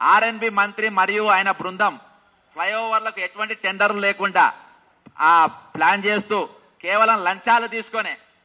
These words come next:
ప్రభుత్వానికి ఎటువంటి ఆదాయం లేకుండా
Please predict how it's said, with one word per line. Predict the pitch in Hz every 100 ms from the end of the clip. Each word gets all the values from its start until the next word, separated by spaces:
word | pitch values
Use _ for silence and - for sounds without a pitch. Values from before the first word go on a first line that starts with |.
| _ 156
ప్రభుత్వానికి | 175 233 233 226 226 196
ఎటువంటి | 185 220 233 220
ఆదాయం | 185 202 220 220 214
లేకుండా | 208 208 190 131